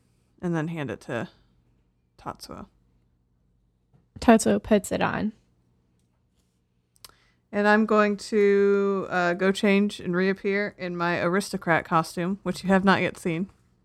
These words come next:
Speaker 1: I've had it since day one, but I've never gotten to use it. <laughs>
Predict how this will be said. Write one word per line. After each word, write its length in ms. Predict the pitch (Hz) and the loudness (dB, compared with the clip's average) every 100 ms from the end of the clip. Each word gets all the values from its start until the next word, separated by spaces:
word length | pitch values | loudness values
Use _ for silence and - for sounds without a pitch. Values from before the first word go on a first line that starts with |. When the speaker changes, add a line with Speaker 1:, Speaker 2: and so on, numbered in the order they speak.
| _ _ | _ _
Speaker 1:
I've 140 | 196 | 0
had 180 | 185 185 | 4 4
it 120 | 196 | 4
since 200 | - 190 | 0 -2
day 140 | - 180 | 2 4
one, 240 | 170 180 | 4 2
but 100 | 185 | 0
I've 80 | 170 | 0
never 180 | 170 165 | 0 2
gotten 220 | 175 165 | 2 2
to 60 | 165 | 2
use 220 | 165 170 | 0 -2
it. 120 | 190 | -8
<laughs> 40 | - | -8